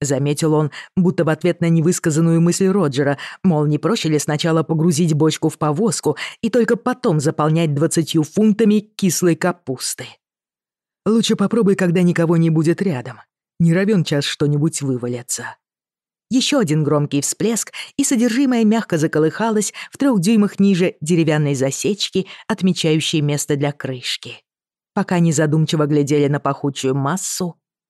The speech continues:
обоим пришла в голову одна и та же мысль. Едва Роджер подумал,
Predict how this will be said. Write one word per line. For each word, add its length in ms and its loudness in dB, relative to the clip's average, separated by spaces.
обоим 320 2
пришла 320 0
в 60 -2
голову 520 0
одна 320 -2
и 40 -4
та 180 -4
же 160 -4
мысль. 440 -8
Едва 300 0
Роджер 260 0
подумал, 500 -2